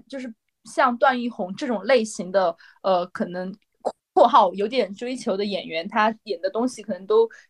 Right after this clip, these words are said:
出不来，所以你就会觉得他已经没在拍了。<laughs> 就是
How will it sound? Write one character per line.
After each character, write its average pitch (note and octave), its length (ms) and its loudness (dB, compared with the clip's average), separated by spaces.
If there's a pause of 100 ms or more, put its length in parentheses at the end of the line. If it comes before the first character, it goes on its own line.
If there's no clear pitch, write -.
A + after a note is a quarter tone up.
出 C#4+ 160 -4
不 A#3+ 60 4
来， F#3+ 200 6
所 G#3+ 140 0
以 G#3 260 0
你 E3+ 60 -16
就 A3+ 100 0
会 B3+ 80 2
觉 G3 140 -2
得 F#3+ 100 -4
他 G3+ 220 0
已 G3+ 80 -4
经 F#3+ 180 -8
没 F3 120 -8
在 G3 100 6
拍 F#3+ 240 0
了。 G3 100 0
<laughs> - 460 -14
就 B3 120 -4
是 A3 220 -2